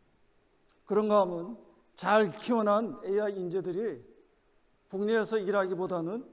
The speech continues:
미국이라든지 다른 나라로 가는 문제들도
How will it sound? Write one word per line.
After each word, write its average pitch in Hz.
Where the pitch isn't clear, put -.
미국이라든지 190
다른 180
나라로 170
가는 185
문제들도 175